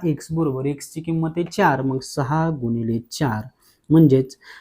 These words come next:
संजयचं वय किती येईल, तर चोवीस वर्ष. हे झालं आपलं उत्तर. मग पर्याय क्रमांक एक हे आहे आपलं उत्तर. आता हे एवढं सगळं मांडायची गरज आहे का, तर नाही. आपण थेट कसं करू शकतो, डायरेक्ट आपण थेट काय मांडू शकतो, इथं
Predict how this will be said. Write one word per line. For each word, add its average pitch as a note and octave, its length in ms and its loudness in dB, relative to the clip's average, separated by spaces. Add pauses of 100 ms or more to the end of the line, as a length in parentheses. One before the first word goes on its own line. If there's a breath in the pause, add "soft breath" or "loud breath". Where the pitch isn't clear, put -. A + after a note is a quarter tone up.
(120)
संजयचं E3 500 6
वय D#3+ 160 8
किती D3 240 -4
येईल, C#3 240 0
तर F3 80 -4
चोवीस D3 840 2
वर्ष. B2 440 -6 (800)
हे C#3+ 80 2
झालं B2+ 220 2
आपलं C3+ 240 -2
उत्तर. F3+ 340 -4 (560)
मग A#2+ 80 -6
पर्याय C#3+ 400 4
क्रमांक B2+ 460 0
एक B2+ 260 -2
हे B2+ 60 -6
आहे A2 220 -6
आपलं A#2+ 280 -12 (240)
उत्तर. - 280 -18 (520 soft breath)
आता D3 120 -2
हे F#3+ 180 10
एवढं G3+ 260 12
सगळं G#3 260 8
मांडायची F3+ 440 6
गरज C#3+ 260 2
आहे A#2+ 80 -2
का, C3+ 140 -14
तर C#3 200 -20
नाही. C3+ 260 -6 (460 soft breath)
आपण C#3+ 260 0
थेट F3 300 2
कसं F3 180 -2
करू E3 180 4
शकतो, C#3 500 -2 (880)
डायरेक्ट C#3+ 460 6
आपण D3+ 220 6
थेट D3 280 4
काय D3+ 120 4
मांडू C#3 260 4
शकतो, A#2+ 280 -4
इथं A2 320 -4